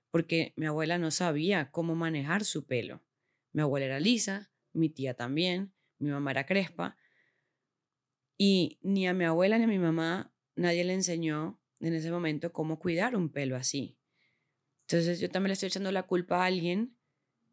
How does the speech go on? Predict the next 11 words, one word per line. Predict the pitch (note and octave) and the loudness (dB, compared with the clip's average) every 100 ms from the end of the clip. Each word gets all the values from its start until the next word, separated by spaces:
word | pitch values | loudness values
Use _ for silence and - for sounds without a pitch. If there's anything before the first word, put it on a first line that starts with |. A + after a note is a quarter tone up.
| _ | _
que | F#3+ | 2
no | F3+ F3 | 4 6
la | A#3 | 6
merece | C4+ F3 E3 D3+ F3 G#3+ | 4 4 2 2 -2 -4
porque | - F3 - | -4 -2 0
ella | E3+ G3+ | 0 0
también | F#3+ E3 E3+ C4 | -2 -2 2 4
estaba | A#3+ - E3+ F3+ D#3+ | 4 0 -2 0 0
en | |
ese | D3+ D3+ | -2 -4
proceso | D3+ C#3 B2+ F#3+ F#3 - | -6 -6 0 0 0 -6